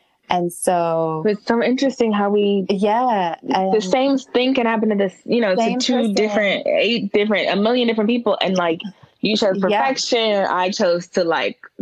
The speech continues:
Speaker 2: be a loudmouth.
Speaker 1: Right.
Speaker 2: <laughs> It's
Speaker 1: <laughs> And so, and then, so in your adult, in your adulthood, you're finding your voice as your, like, healing power. And in my adulthood, I'm telling myself to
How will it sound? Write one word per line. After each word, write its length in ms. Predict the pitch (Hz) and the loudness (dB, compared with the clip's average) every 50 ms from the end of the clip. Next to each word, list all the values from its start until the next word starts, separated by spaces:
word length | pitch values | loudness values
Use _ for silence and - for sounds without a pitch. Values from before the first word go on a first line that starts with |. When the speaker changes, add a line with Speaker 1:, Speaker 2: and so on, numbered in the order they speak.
| 226 - - 160 | -10 -8 -6 -2
Speaker 2:
be 160 | 185 196 180 | 0 2 2
a 40 | 175 | 2
loudmouth. 720 | 180 208 240 269 277 269 262 262 - - - 269 247 240 | 2 2 2 0 0 0 0 -2 -2 0 -2 0 0 0
Speaker 1:
Right. 440 | 233 233 262 285 294 302 269 208 - - | 2 2 2 2 2 2 0 -2 -2 -2
Speaker 2:
<laughs> 40 | |
It's 0 | |
Speaker 1:
<laughs> 200 | 294 311 - - | -2 0 0 0
And 140 | 269 277 277 - | 0 -2 -2 -2
so, 300 | - - 247 240 233 226 - - | 0 0 2 2 2 0 -2 -2
and 200 | - 226 226 226 | -2 -2 0 0
then, 260 | 226 226 220 220 220 | 0 -2 -2 -2 -2
so 160 | - 226 214 - | -2 -2 -2 -2
in 180 | - 214 214 214 | -2 -2 -2 0
your 120 | 214 208 | 0 -2
adult, 360 | 202 185 208 214 233 226 - 214 208 | -2 0 0 0 0 -2 -4 -6 -4
in 160 | - 196 196 185 | -2 -2 0 0
your 200 | 190 208 254 285 | 0 2 2 2
adulthood, 640 | 262 196 180 185 180 170 170 185 180 175 175 170 - _ _ _ _ _ _ _ _ _ | 0 0 0 -2 -2 -2 0 0 0 0 0 -2 -4 _ _ _ _ _ _ _ _ _
you're 200 | - 180 185 190 | -2 0 0 0
finding 420 | 190 - 185 180 180 180 180 175 170 | 0 0 -2 -2 -2 -2 -2 -4 -4
your 140 | 165 165 160 | -4 -6 -4
voice 420 | 165 175 180 185 175 165 165 - | -2 0 0 0 0 -2 -2 -4
as 200 | - 165 165 165 | -4 -4 -4 -2
your, 240 | 170 170 165 165 165 | -2 -2 0 0 -2
like, 160 | 165 160 160 | -4 -4 -6
healing 420 | - - 214 220 214 190 175 170 | -4 -2 0 0 0 0 -2 -4
power. 500 | 165 - 175 160 160 160 160 151 151 - - - | -4 -4 -4 -2 -2 -2 -2 -2 -2 -2 -2 -2
And 140 | 180 175 | -2 0
in 220 | 175 165 165 165 160 | -2 -2 -2 -2 0
my 280 | 165 170 180 202 220 | 0 0 0 0 0
adulthood, 760 | 233 214 196 180 180 170 160 - - 175 165 160 160 160 165 175 _ - - - - - - _ _ - | 0 0 0 0 0 -2 -2 -2 -2 -2 -2 0 -2 -4 -6 -10 _ -20 -20 -20 -20 -20 -20 _ _ -4
I'm 640 | 175 175 170 175 175 170 170 165 165 165 165 - _ _ _ _ _ _ _ - | -2 0 0 0 0 -2 -2 -4 -6 -8 -10 -12 _ _ _ _ _ _ _ -6
telling 320 | - 202 180 170 170 170 | -2 0 0 0 -2 -2
myself 400 | 170 160 160 - - 175 165 - | -4 -4 -4 -2 -2 -2 -2 -4
to 60 | - | -8